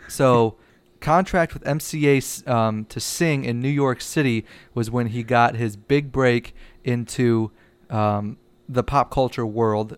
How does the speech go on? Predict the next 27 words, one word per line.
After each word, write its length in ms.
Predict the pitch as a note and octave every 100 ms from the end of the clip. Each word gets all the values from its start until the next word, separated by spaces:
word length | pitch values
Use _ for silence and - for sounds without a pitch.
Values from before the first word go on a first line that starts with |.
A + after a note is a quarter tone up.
| -
Um, 280 | A2 G#2+
there, 320 | G#2+ C#3 E3 F#3+
that's 240 | C3+ C3+
where 100 | C#3
he 100 | C3
met 280 | C3 B2+ B2
Jerry 320 | A#2 C3+ C#3
Lewis, 440 | A#2+ B2+ E3+ -
which 200 | B2+ A#2
we 100 | A#2
had 220 | A2+ A2+ A2
our 100 | G#2
first 420 | - A#2 G#2+ A2
Then 200 | B2 A#2
and 100 | A2
Now 280 | A2 G#2+ A2
on, 340 | G#2+ A2 D#3 - - - -
and 120 | A2+
they 80 | A2+
started 340 | - C#3 C#3+
a 80 | A#2
long-running 800 | G#2+ B2 D3 E3+ C#3 C#3 C#3 A#2
comedy 440 | - D#3+ E3+ B2
partnership 680 | - A#2 A2+ G#2 B2 A2+ - - - -
that 320 | B2 A2 -
stretched 540 | - - D3+ D3+ - -
the, 240 | A#2+ A2+